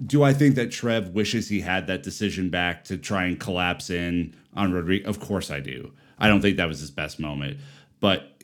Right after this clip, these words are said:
that's not indicative of his performance in that position where I thought he played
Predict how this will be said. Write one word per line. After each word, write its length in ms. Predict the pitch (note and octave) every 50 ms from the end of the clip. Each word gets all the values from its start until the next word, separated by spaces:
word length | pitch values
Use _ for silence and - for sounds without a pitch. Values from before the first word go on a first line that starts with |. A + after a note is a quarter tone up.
| _ A2+
that's 280 | G#2+ B2+ C3+ C#3 C#3
not 240 | C3+ B2+ B2+ C3+ -
indicative 640 | A#2+ A2 G2 G#2 A2 A2 G#2+ - G#2+ G2 F#2 D#2 F#2
of 140 | F2+ E2+ F2
his 220 | G2+ G#2 G2+ G2+
performance 640 | - G2+ F2+ - - G2+ G2 F#2+ F#2 F2 D#2+ D#2 -
in 100 | E2+ E2
that 180 | E2 E2+ D2
position 460 | C#2 E2 D2 F2+ G2 G2 - - E2+ E2
where 120 | E2 E2
I 40 | E2
thought 240 | D#2+ G2+ G2+ F2 F2
he 120 | F#2+ F#2
played 460 | E2+ - F2+ F2 E2+ E2+ E2 D#2+ -